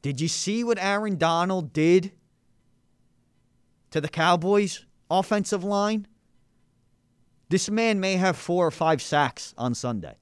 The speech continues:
I don't think Carson Wentz makes it the, the entire season.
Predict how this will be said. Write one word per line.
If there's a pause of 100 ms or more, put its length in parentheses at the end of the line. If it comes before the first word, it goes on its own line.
(3750)
I
don't
think
Carson
Wentz
makes
it
the,
the
entire
season.